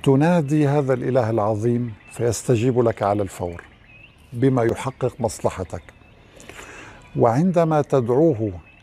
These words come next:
في أمر ما ويتأخر، تستيقن أن هناك خيرا ما ينتظرني، لذلك الله أخر عني الاستجابة.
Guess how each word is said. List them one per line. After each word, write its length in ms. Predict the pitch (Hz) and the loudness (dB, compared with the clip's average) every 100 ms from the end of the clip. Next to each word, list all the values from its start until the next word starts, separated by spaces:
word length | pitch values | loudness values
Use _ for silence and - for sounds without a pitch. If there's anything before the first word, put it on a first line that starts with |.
| - | -20
في 340 | - 135 151 | -6 -4 -2
أمر 260 | 139 135 123 | 0 2 2
ما 220 | 120 127 | 2 2
ويتأخر، 920 | 117 120 127 - 135 143 - 139 156 151 - - _ _ - - - - - - - - - - - - - - - | 4 2 0 -2 -4 -4 -6 -4 -4 -8 -20 -20 _ _ -20 -20 -20 -20 -20 -20 -20 -20 -20 -20 -20 -20 -20 -20 -8
تستيقن 840 | - 110 - - 160 165 - 151 147 | -2 -2 -4 2 4 4 2 0 0
أن 220 | 139 131 | -4 -2
هناك 480 | 117 123 139 135 123 | -2 0 0 0 -2
خيرا 520 | 110 - 160 151 131 | -4 2 4 4 4
ما 320 | 127 131 147 | 0 0 0
ينتظرني، 840 | 139 123 104 120 110 135 135 135 131 | 0 -2 0 0 2 0 0 0 0
لذلك 500 | 117 113 127 120 - | 0 2 0 -2 -4
الله 400 | 113 110 104 117 | -4 -2 -2 -6
أخر 340 | - 113 104 | -6 -2 0
عني 380 | 98 107 110 117 104 - | 0 -2 -4 -6 -12 -8
الاستجابة. 720 | 127 135 - - 98 101 87 | -6 -6 -8 -6 -4 -4 -8